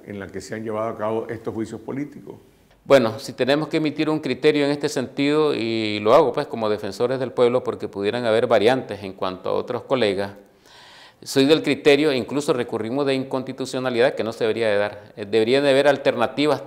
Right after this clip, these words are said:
Speaker 2: tal a como habíamos pensado en algún momento cuando se planearon las siete rutas jurídicas.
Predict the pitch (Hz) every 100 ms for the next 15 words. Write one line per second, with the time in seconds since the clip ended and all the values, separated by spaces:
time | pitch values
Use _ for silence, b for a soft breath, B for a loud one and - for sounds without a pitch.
0 | - 156 190 - 123 127 113 113 139 151
1 | 147 - 110 - 143 139 117 117 139 123
2 | 127 143 131 117 127 - 104 110 131 123
3 | 127 120 123 123 127 113 131 151 113 107